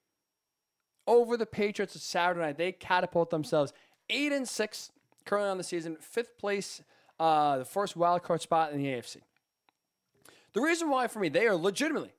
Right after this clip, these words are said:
not trying to be a homer here, trying to keep it real. They are legitimately the most dangerous team in the A F C for two reasons. Number one,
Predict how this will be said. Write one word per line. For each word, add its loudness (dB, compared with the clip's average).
not 2
trying 2
to -2
be 2
a 4
homer 0
here, -10
trying 4
to -8
keep -4
it -4
real. -2
They 6
are 4
legitimately 0
the -2
most 0
dangerous 2
team -4
in 0
the -4
A 0
F -2
C -6
for -10
two -8
reasons. -8
Number 2
one, -4